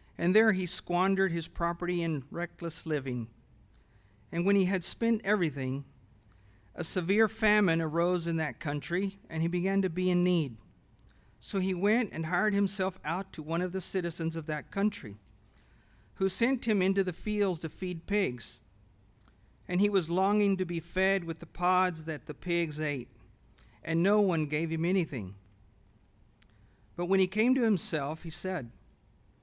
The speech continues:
'How many of my father's hired servants have more than enough bread? But I perish here with hunger.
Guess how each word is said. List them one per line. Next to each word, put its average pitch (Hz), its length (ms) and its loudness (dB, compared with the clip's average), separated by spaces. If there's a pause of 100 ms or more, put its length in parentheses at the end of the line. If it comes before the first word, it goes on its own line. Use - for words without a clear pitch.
(420)
'How 220 180 -2
many 226 380 6
of 214 80 2
my 165 160 0
father's 202 500 -2
hired 196 340 0
servants 151 540 -4
have 160 200 -4
more 185 360 2
than 196 160 0
enough 165 380 -2
bread? 196 360 -4 (880)
But 185 140 -2
I 214 120 2
perish 247 520 0
here 180 160 0
with 190 140 -2
hunger. 220 460 0